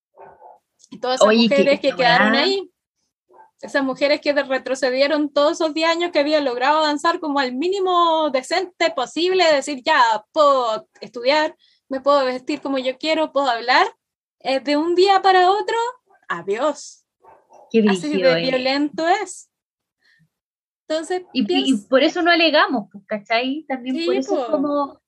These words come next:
Speaker 2: como hay un cartel ayer que me dejó mal, así, pero va bien, <laughs> pero mal.
Speaker 1: <laughs> Pero mal.
Speaker 2: ¿Entiendes? ¿Se entiende, cierto?
Speaker 1: Sí.
Speaker 2: Eh, que fue como,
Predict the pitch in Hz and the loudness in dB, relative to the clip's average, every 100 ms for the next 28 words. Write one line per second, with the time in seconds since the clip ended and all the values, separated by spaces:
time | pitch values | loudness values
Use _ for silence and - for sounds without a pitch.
0 | _ _ - 208 247 247 233 226 220 214 | _ _ -12 -4 -2 0 2 2 2 2
1 | 220 262 294 269 240 254 269 285 311 285 | 2 2 0 -2 -4 -4 -2 -2 -4 -4
2 | 311 302 294 285 277 277 277 254 233 202 | -4 -4 -4 -6 -8 -6 -6 -2 -2 -2
3 | 220 - 226 - 247 254 240 208 208 254 | -6 -10 -12 -12 -8 -4 -2 0 0 0
4 | 214 226 _ - - 214 - _ - 285 | -2 -6 _ -10 -4 -4 -6 _ -4 2
5 | 254 220 254 415 359 381 381 359 359 330 | 4 4 4 4 4 2 2 2 2 -2
6 | 330 _ - 262 269 294 359 427 508 - | -2 _ -6 -2 0 0 0 -2 -4 -12
7 | _ _ _ _ _ _ - 240 403 403 | _ _ _ _ _ _ -6 0 2 2
8 | 285 294 311 320 381 403 294 - _ _ | 0 -2 -4 -4 -10 -6 -8 -8 _ _
9 | _ _ - 240 240 233 233 226 220 208 | _ _ -4 2 4 4 4 4 2 -2
10 | _ _ _ _ _ 254 220 277 285 294 | _ _ _ _ _ -8 -4 -4 -2 0
11 | 269 269 262 254 247 | 2 2 2 0 -4